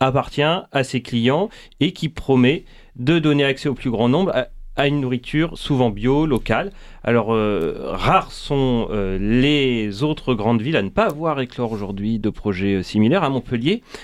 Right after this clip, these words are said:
des citoyens ont justement créé, euh, les Amis de la Cagette. C'est une association qui porte un projet de supermarché coopératif, euh, qui s'appelle La Cagette. Euh, alors, l'asso a d'ailleurs déjà ouvert une épicerie test dans le quartier, euh, Gambetta.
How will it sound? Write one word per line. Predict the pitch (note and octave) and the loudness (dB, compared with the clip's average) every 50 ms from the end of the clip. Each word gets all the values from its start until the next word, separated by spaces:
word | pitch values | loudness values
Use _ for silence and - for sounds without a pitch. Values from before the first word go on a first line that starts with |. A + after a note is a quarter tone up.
| - - - | -18 -12 -4
des | A2+ A#2+ C#3+ | 0 0 0
citoyens | - - F3+ E3 - - D3+ C#3+ C#3+ E3+ G3 | 0 -2 -4 -2 0 2 2 2 2 2 2
ont | F#3 A#2 | 0 0
justement | G#2+ D#3 G#3+ A3+ - - G3 E3+ D#3+ D3+ | 0 0 -2 0 2 2 2 2 2 -2
créé, | - - - C#3+ C3+ C#3+ D3 D3+ C#3+ G2 | -4 -2 2 2 4 4 4 2 0 0
euh, | G2 G#2+ G#2+ G#2 G2 | 0 0 0 0 0
les | G#2 C3 E3+ E3+ E3+ | 2 2 2 2 2
Amis | E3 D#3+ D#3+ C#3+ | 0 0 -2 -2
de | C3+ | -2
la | B2+ | -2
Cagette. | A#2+ B2+ A2+ G2+ C#3+ G3 G3 | 0 0 0 0 0 -2 -2
C'est | - B2+ | -2 -2
une | A#2 B2 C#3+ | 0 0 0
association | - - F#3 - - D3+ C3 - - - B2 F#3 - - - - - - _ | 0 -2 -4 -2 -2 -2 -2 -2 -2 -4 -4 -4 -6 -10 -16 -20 -20 -20 _
qui | - A#2+ G#2+ | -2 -2 0
porte | - - A#3+ B3 B3 - | 0 2 0 0 0 0
un | F#3 D#3+ | -2 -4
projet | C#3 - - D3 B2 C3 C#3 | -2 -2 0 0 2 2 0
de | - | -2
supermarché | - - A#2+ - A#2+ A#2+ A2+ - - - A2+ | -4 -4 0 0 0 0 0 -2 -4 -6 -4
coopératif, | - A2+ G2+ - A2+ G2 G2 F#2+ - - - C#3 G3 B3 - - - - - - - - _ - - | -2 -4 -4 -2 -2 -2 0 -2 -2 0 0 0 0 0 -2 -6 -16 -20 -20 -20 -20 -20 _ -4 0
euh, | A#2+ A#2+ A2+ A2 G#2+ G#2 G2 - | 2 4 4 4 4 2 0 -2
qui | - - F3 | -4 -4 -2
s'appelle | E3 - F#2+ F2 B2+ C3+ C#3+ | -2 -2 -2 0 0 0 0
La | F#2+ E2 | -2 -2
Cagette. | F2+ D#2+ D2+ E2 - - - - - - - - - - - - | -2 -4 -6 -6 -8 -10 -12 -16 -16 -14 -14 -14 -14 -8 -2 0
Euh, | A2+ G#2+ G#2 G2 F#2+ F#2+ F#2+ F#2 | 2 2 2 2 0 0 0 0
alors, | F#2+ G2 F2+ F#2+ | 0 0 0 0
l'asso | A2 A#2+ - - F3+ | 0 0 0 0 0
a | C#3+ | 2
d'ailleurs | G#2+ A2 B2+ D#3+ E3+ D#3 | 2 2 2 2 0 -2
déjà | B2 A#2+ A#2+ B2+ D#3 E3 D3+ C#3+ D#3+ | -4 -6 -2 0 0 2 2 2 0
ouvert | D3+ C3+ C#3+ C#3 C3 | 0 2 2 2 2
une | C3 C3 | 2 2
épicerie | D3+ F3+ - - E3 - - - C3 B2 | 2 2 0 -2 -4 -2 -2 -2 -2 0
test | - C3+ D#3 G#3 - - - A#2+ | 0 0 0 0 -2 -2 0 0
dans | G#2+ | 0
le | A#2 G#2+ | 0 0
quartier, | - B2+ - - - - B2+ B2+ | -2 -4 -6 -4 -4 -2 0 2
euh, | A#2+ A2 G#2 G#2 | 4 4 2 2
Gambetta. | G#2 G#2+ G#2+ G#2 G#2+ G#2 - D3+ E3 A3 - | 2 2 2 2 2 0 2 2 0 0 0